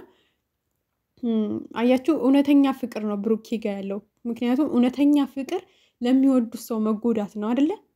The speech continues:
ለሚወዱት ሰው ቅድሚያ መስጠት። እ፣ እና እሱ እንደዛ ነው ያደረገው። ራሱን እየጎዳ ለእሷ ደስታ የኖረ፣ ራሱን እየጎዳ፣ እ፣ የእሷን ደስታ ያስቀደመ፣ የእሷን አለ አይደለ? በቃ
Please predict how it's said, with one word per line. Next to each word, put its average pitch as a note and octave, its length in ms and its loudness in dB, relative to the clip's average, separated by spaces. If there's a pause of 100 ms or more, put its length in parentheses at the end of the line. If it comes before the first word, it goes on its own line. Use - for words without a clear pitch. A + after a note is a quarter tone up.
(120)
ለሚወዱት A#3 520 2
ሰው - 180 -10
ቅድሚያ G#3 340 -6
መስጠት። G#3 420 -10 (500)
እ፣ A#3 240 0
እና B3+ 180 4 (120)
እሱ A#3+ 240 -6
እንደዛ A#3 320 4
ነው G3 140 -8
ያደረገው። G3+ 520 -10 (220)
ራሱን A#3+ 380 -2
እየጎዳ A#3+ 480 2 (100)
ለእሷ A3+ 280 -2 (280)
ደስታ G#3 380 -8
የኖረ፣ G3+ 380 -4 (460)
ራሱን A#3 380 -2
እየጎዳ፣ A3+ 560 0 (280)
እ፣ G#3 120 -6 (760)
የእሷን A3 380 -2
ደስታ A3+ 260 -2
ያስቀደመ፣ G3+ 640 -10
የእሷን G#3 420 -6 (400)
አለ A#3 160 0
አይደለ? C4 320 2
በቃ A#3 200 -6